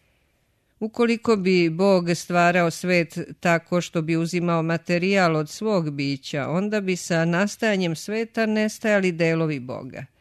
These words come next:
Time bi se, razume se, umanjivala Božja svemoć.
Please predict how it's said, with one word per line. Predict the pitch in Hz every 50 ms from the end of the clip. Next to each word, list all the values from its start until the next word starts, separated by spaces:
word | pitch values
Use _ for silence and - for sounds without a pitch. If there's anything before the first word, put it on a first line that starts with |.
| _ _ _ _ _ _
Time | _ - 160 156 170 185
bi | 196 196 240
se, | 233 - 247 220
razume | 220 220 214 - 208 208 208 208
se, | - - 202
umanjivala | 185 185 175 170 160 160 156 156 175 202 214 208 185
Božja | 151 143 131 131 - - 123
svemoć. | 123 - - - 82 101 - - 156 - - - - -